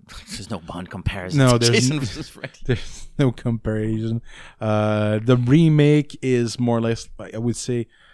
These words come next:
Speaker 1: Casino
Speaker 2: uh,
Speaker 1: Royale.
Speaker 2: Yeah, but it, it, Casino Royale is so much <laughs> better.
Speaker 1: Quantum of Solace.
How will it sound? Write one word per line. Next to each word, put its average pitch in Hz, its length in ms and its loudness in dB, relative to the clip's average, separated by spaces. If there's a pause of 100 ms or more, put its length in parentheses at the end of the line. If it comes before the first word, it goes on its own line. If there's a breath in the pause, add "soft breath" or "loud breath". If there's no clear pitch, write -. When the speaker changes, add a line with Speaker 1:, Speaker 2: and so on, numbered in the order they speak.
(100)
Speaker 1:
Casino 92 340 -12
Speaker 2:
uh, - 20 -10
Speaker 1:
Royale. 98 420 -12
Speaker 2:
Yeah, 107 420 -16
but 90 140 -16
it, - 100 -20
it, 98 280 -18
Casino 120 260 -8
Royale 123 140 0
is - 100 -6
so - 100 -8
much 117 300 -6
<laughs> - 80 -6
better. 269 360 4 (760 soft breath)
Speaker 1:
Quantum 143 320 -2
of 120 80 -8
Solace. 87 720 -12